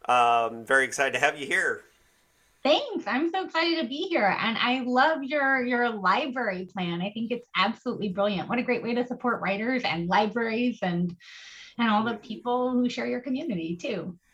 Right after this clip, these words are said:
Speaker 1: Well, and I'm lucky 'cause I have a really easy way to do it, 'cause the San Diego, uh, pu-, um, Public Library, they just have a suggest a purchase thing on the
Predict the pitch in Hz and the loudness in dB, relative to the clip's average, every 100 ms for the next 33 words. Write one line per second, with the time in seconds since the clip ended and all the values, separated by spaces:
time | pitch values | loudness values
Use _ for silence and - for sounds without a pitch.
0 | _ 156 165 170 180 226 208 190 180 165 | _ 8 10 10 8 4 8 6 6 2
1 | 143 147 139 139 147 143 131 127 127 123 | 4 4 6 6 4 2 0 -2 -2 0
2 | 120 113 127 117 113 113 - 139 127 123 | 0 0 0 0 -6 -10 -2 2 2 2
3 | 120 120 117 113 110 110 _ - 117 110 | 0 0 0 0 -2 -6 _ -2 2 2
4 | 107 - _ _ _ _ _ _ - - | -2 -8 _ _ _ _ _ _ -18 -6
5 | 151 143 117 117 107 104 _ - - 143 | -2 4 4 4 0 -10 _ -4 2 2
6 | 131 123 120 123 110 110 113 127 113 104 | 4 2 2 0 0 -4 -2 0 0 -4
7 | 117 131 123 117 - 127 120 156 156 - | -4 -2 -2 -6 -6 -4 0 0 -2 -8
8 | _ _ - 147 151 147 139 135 127 123 | _ _ -4 -2 0 -2 -2 -2 0 0
9 | 123 | -2